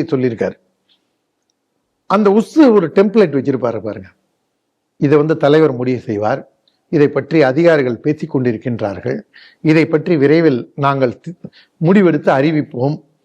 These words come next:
அப்படிங்கிற மாதிரி இந்த டெம்ப்ளேட் அவங்க வச்சிருப்பாங்க. அந்த டெம்ப்ளேட்ல இதெல்லாம் வந்து சமாளிக்கிறதுக்கு, பிரச்சனையை திசை திருப்பறதுக்குன்னு சில டெம்ப்ளேட்ஸ், பார்ப்பன சதி,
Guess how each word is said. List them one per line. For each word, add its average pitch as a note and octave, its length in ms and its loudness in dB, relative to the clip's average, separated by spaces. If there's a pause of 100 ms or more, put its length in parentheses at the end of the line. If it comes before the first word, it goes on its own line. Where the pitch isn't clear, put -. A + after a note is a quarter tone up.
(520)
அப்படிங்கிற F3+ 420 2
மாதிரி E3+ 240 -4 (800)
இந்த F#3+ 220 2 (160)
டெம்ப்ளேட் G3 480 2 (140)
அவங்க C#3 220 0
வச்சிருப்பாங்க. A#2 460 -4 (800)
அந்த F#3+ 220 2 (100)
டெம்ப்ளேட்ல G#3+ 600 2 (380)
இதெல்லாம் G3 420 4
வந்து F#3+ 260 2 (1400)
சமாளிக்கிறதுக்கு, E3+ 720 2 (920)
பிரச்சனையை C#4+ 460 4
திசை F#3+ 260 2
திருப்பறதுக்குன்னு F3 680 0
சில F3 100 2
டெம்ப்ளேட்ஸ், D#3 640 -2 (1000)
பார்ப்பன D#3 400 0
சதி, A#2+ 300 0